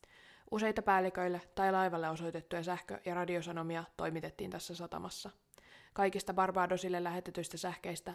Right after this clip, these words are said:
jäljennökset pääkonttorin mapeissa Saint Thomasella. Ehdotan, että ne tutkittaisiin.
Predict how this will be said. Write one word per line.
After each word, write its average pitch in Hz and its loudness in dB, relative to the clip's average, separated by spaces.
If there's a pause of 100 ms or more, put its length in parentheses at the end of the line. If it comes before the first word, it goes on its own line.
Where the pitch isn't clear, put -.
(120)
jäljennökset 170 -4
pääkonttorin 170 -2
mapeissa 165 -4
Saint 175 -4
Thomasella. - -8 (640)
Ehdotan, 180 0
että - -6
ne 165 -4
tutkittaisiin. - -8